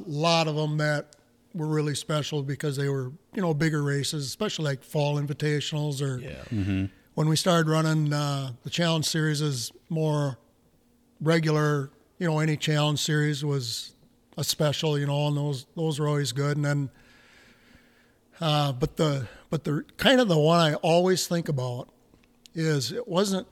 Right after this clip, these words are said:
Speaker 1: a single race, but it was, like, a, a two-day point series thing in, uh, Casson,
Speaker 2: Oh, yeah.
Speaker 1: Minnesota. Um, it was called the Mom and Pop Series, and it was, um, I think it was,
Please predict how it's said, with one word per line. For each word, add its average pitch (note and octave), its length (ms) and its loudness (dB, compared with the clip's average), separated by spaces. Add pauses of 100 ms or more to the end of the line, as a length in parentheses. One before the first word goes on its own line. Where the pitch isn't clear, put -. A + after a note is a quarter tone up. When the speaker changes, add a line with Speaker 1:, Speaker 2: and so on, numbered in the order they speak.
(160)
Speaker 1:
a D3 280 -2
single F3+ 420 0
race, C3 280 -2
but D3+ 140 -6
it G#3 80 -8
was, D3 160 -4
like, C#3 220 -6
a, D3+ 80 -14 (340)
a A#2+ 140 -12
two-day D#3 580 2 (260)
point D#3 260 -2
series C#3+ 440 0
thing D3 300 2
in, C#3 260 -2
uh, C3 240 -6 (180)
Casson, D#3 560 0 (640)
Speaker 2:
Oh, F#2 260 -14
yeah. A2+ 120 -8
Speaker 1:
Minnesota. C#3+ 640 -2 (840)
Um, D3 560 -2
it F#3 120 -10
was D3 120 -10
called D#3+ 220 0
the D3 40 -2
Mom D#3 280 2
and D#3 100 -2
Pop G3+ 280 0
Series, D3+ 420 0
and D#3 120 0
it F#3 120 -8
was, C#3+ 320 -4
um, C#3 400 0 (1000)
I D3+ 60 -6
think B3 160 0
it - 40 -6
was, D#3+ 220 -4